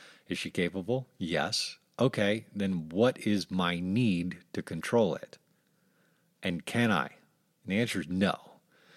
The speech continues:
And so the answer is no, I can't control it. Then the answer is, what is my need?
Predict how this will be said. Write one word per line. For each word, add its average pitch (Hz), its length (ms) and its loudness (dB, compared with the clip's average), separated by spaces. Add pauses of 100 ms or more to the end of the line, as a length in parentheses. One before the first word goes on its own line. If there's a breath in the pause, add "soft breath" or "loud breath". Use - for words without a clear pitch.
(480 soft breath)
And 85 320 -4
so 85 640 -2
the 95 140 0
answer 104 240 2
is 92 60 2
no, 120 180 8
I 110 100 4
can't 101 220 2
control 104 360 4
it. 95 120 -2
Then 95 160 0
the 98 140 2
answer 95 280 0
is, 85 240 -2 (300 loud breath)
what 101 180 4
is 95 160 4
my 82 200 0
need? 87 400 0